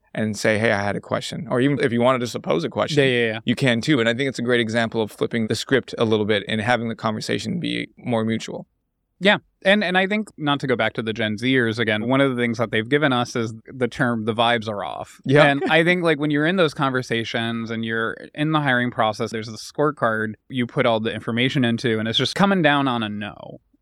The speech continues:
Speaker 2: you eventually just have to make the call, right?
Speaker 1: I mean, it's not an easy decision. And again, the scorecard is there.
Speaker 2: And money.
Speaker 1: And mon-,
Speaker 2: <laughs>
Speaker 1: yeah,
Speaker 2: Yeah.
Speaker 1: that has caused a lot of sleepless nights. And you wanna make sure you make the right decision. You want to put yourself in the best position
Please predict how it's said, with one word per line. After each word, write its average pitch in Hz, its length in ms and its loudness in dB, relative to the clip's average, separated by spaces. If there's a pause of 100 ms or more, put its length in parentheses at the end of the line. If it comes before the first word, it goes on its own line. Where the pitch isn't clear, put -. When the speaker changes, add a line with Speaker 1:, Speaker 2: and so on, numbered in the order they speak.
Speaker 2:
you 156 380 -2
eventually 165 720 0
just 147 180 -8
have 147 160 0
to 117 100 -6
make 113 300 -6
the 104 100 -10
call, - 480 -8
right? 113 300 -6
Speaker 1:
I 113 80 0
mean, 113 160 0
it's 117 140 -4
not 127 140 4
an 110 60 2
easy 104 220 2
decision. 104 580 -2
And 110 160 0
again, 120 240 4
the 110 60 -2
scorecard 120 560 2
is 110 180 -4
there. 117 140 0
Speaker 2:
And 160 120 4
money. 143 360 2 (160)
Speaker 1:
And - 160 4
mon-, - 120 8
Speaker 2:
<laughs> 294 40 6
Speaker 1:
yeah, 165 260 8
Speaker 2:
Yeah. 262 140 6
Speaker 1:
that 190 240 4
has 190 160 4
caused 139 340 4
a 127 40 2
lot 127 240 6
of 143 60 0
sleepless 147 320 -6
nights. 147 400 -2
And 143 140 2
you 156 80 4
wanna 160 160 6
make 135 160 0
sure 143 160 -2
you 127 80 0
make 120 160 -4
the 110 80 -8
right 104 180 -2
decision. 104 460 -6
You 117 300 0
want 143 300 0
to 113 100 -16
put - 160 -6
yourself 117 340 -2
in 117 40 -6
the 110 60 -4
best 110 200 -2
position 104 400 -6